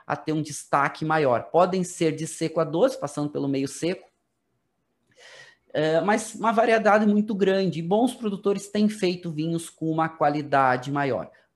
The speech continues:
É, pode ser vinhos brancos, podem ser vinhos tintos, e aí vão começar a entrar essas uvas que fazem vinhos tranquilos, mas também vão fazer os fortificados. E aí vão ter essas uvas,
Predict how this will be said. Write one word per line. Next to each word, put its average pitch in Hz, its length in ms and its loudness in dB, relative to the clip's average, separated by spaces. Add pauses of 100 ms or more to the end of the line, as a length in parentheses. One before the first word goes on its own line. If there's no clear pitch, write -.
(540)
É, 214 140 0
pode 277 400 2
ser 214 200 0
vinhos 180 220 -2
brancos, 160 280 0
podem 147 200 -2
ser 143 200 -6
vinhos 127 240 -8
tintos, 208 360 -2
e 185 60 0
aí 202 140 2
vão 226 160 -4
começar 214 300 0
a - 20 2
entrar 196 240 -2
essas 175 400 -4
uvas 175 320 0
que 170 100 -12
fazem 180 460 2
vinhos 147 240 -4
tranquilos, 156 440 -6
mas 190 140 -4
também 185 180 -2
vão 180 140 -4
fazer 180 180 -2
os 202 120 -6
fortificados. 165 760 -2 (1400)
E 160 100 6
aí 175 120 8
vão 185 160 2
ter 202 100 2
essas 196 260 2
uvas, 170 300 0